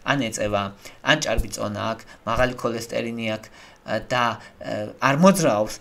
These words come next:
მაშინ შესაძლებელია, რომ ასაკთან ერთად სამოცი წლიდანვე ქონდეს გულისცემის შენელება და ეს ახსნადია, ლოგიკურია და მოსალოდნელია. ამიტომ რაც შეიძლება მეტად უნდა შევცვალოთ ის გარემო ფაქტორები, რისი შეცვლა შეგვიძლია.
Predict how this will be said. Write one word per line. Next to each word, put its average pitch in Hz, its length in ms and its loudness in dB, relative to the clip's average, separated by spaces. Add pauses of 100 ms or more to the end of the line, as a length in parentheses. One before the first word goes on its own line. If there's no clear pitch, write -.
(120)
მაშინ 156 300 -2
შესაძლებელია, 123 720 -2
რომ 147 160 4
ასაკთან - 480 -2
ერთად 147 260 0 (140)
სამოცი 110 500 -6
წლიდანვე 117 640 0 (320)
ქონდეს 123 340 -6
გულისცემის 120 500 -8
შენელება 92 480 -6 (280)
და 147 160 4 (320)
ეს 139 380 0 (180)
ახსნადია, 120 800 -2
ლოგიკურია 117 720 -2 (200)
და 160 120 -2
მოსალოდნელია. 101 880 -4 (200)
ამიტომ 127 420 0 (160)
რაც 117 260 0
შეიძლება 113 480 0
მეტად 127 340 -2 (120)
უნდა 110 300 -2 (540)
შევცვალოთ 135 540 2
ის 123 160 -10
გარემო 113 320 -2
ფაქტორები, 131 460 -4
რისი 117 180 -6
შეცვლა 139 320 -2
შეგვიძლია. 104 440 -6